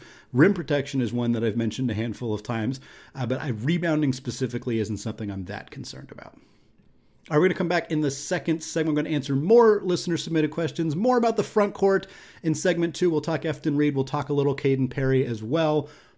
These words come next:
But before we get there, I wanna tell you all about SimpliSafe. The numbers don't lie.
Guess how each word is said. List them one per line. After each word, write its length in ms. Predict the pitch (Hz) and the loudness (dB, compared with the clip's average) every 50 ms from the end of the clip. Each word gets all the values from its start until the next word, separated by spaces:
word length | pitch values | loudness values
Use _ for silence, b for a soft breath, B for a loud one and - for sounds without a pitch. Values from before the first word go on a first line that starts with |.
| B _ | B _
But 140 | - 247 226 | -2 -2 0
before 340 | 160 139 135 - 170 151 143 | -2 -6 -6 -4 -2 -2 0
we 100 | 131 131 | 0 2
get 220 | 127 139 135 135 | 0 0 0 0
there, 240 | 143 135 131 135 139 | -2 -2 -2 -2 -2
I 60 | 165 | -4
wanna 180 | 190 185 156 131 | -2 -2 -2 -2
tell 180 | - - 139 | -2 -2 0
you 200 | 135 131 123 127 | 2 2 2 0
all 200 | 123 131 156 170 | 0 -2 -2 -2
about 300 | 160 135 139 151 175 - | -2 -2 -2 -2 -4 -4
SimpliSafe. 960 | - - - - - 190 175 190 143 120 107 - - - - - - - - _ b b b b b b b b b | -6 -10 -4 0 2 2 2 2 -2 -2 -2 -4 -8 -12 -14 -16 -20 -20 -20 _ b b b b b b b b b
The 80 | 165 | 2
numbers 240 | 196 247 254 254 220 | 4 4 4 4 4
don't 180 | 220 247 240 226 | 2 2 2 2
lie. 300 | 233 226 170 117 120 | 0 -2 -2 -4 -8